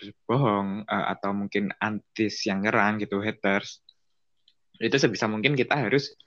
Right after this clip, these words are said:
bisa meredam gitu, karena serangan haters ini bakal,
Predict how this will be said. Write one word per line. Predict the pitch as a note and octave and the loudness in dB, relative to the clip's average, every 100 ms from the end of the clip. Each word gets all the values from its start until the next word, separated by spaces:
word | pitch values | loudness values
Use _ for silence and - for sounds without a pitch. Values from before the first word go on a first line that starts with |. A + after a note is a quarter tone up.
| _ _ - | _ _ -6
bisa | A2+ A2+ | -2 0
meredam | A2 A#2 - A#2 G#2 | 0 0 2 2 2
gitu, | G2 F#2+ | -2 -2
karena | G2 A2 D3 - - - _ | -2 -2 -4 -6 -20 -20 _
serangan | - C3 A#2+ D3 E3+ D#3+ D3 - - | -6 0 2 4 2 2 -2 -4 -2
haters | A#2 A#2 A2 | 0 0 0
ini | - G2+ B2 F3+ - - - _ _ _ _ | -2 0 0 0 -4 -20 -20 _ _ _ _
bakal, | G#2 - A2+ C#3 E3 | -2 2 2 2 0